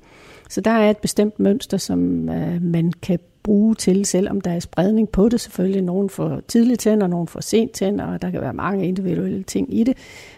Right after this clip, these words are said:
Men der er et tilpas mønster til, at man som retsodontolog kan udtale sig om, I hvert fald, øh, inden for, øh, de, øh, spredninger, der nu er, øh,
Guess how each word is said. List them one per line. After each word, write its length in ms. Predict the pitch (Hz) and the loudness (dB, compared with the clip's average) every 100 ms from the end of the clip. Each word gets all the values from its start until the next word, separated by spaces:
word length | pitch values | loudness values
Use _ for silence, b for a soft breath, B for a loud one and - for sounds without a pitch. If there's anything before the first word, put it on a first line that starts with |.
| - | 0
Men 160 | 202 | 4
der 60 | 185 | 6
er 360 | 185 196 208 214 | 6 6 4 4
et 160 | 196 | 0
tilpas 440 | - 196 196 196 196 | 0 0 2 2 2
mønster 360 | 190 - - | 2 2 -4
til, 300 | 180 185 190 | -2 0 2
at 100 | 180 | 0
man 180 | 175 165 | -2 -4
som 300 | - 165 156 | -2 -2 -2
retsodontolog 840 | 165 165 - 180 170 175 170 160 196 | -2 -4 -4 -4 -4 -4 -4 -4 -6
kan 260 | - 165 160 - _ _ _ | -2 -2 -2 -6 _ _ _
udtale 500 | 226 220 - 170 170 | 2 2 2 0 0
sig 300 | - 160 139 - b b b b b - | -2 -2 -2 -4 b b b b b 0
om, 320 | 180 185 - - _ _ _ _ _ _ _ _ | 0 0 -6 -20 _ _ _ _ _ _ _ _
I 80 | 180 | 0
hvert 220 | 180 175 | 2 0
fald, 280 | - 165 170 | 0 0 0
øh, 80 | - - | -8 -10
inden 400 | - - 185 185 | -4 0 2 2
for, 340 | - 156 143 - - | 2 2 2 -4 -8
øh, 140 | 180 - | -8 -2
de, 220 | 185 180 160 - | 0 2 0 -6
øh, 140 | 196 | -6
spredninger, 520 | 185 - 190 196 170 143 | -6 0 2 4 2 2
der 100 | 151 | 0
nu 180 | 165 | 2
er, 180 | 165 139 170 - 214 | 2 0 -2 -10 -8
øh, 200 | 170 | -6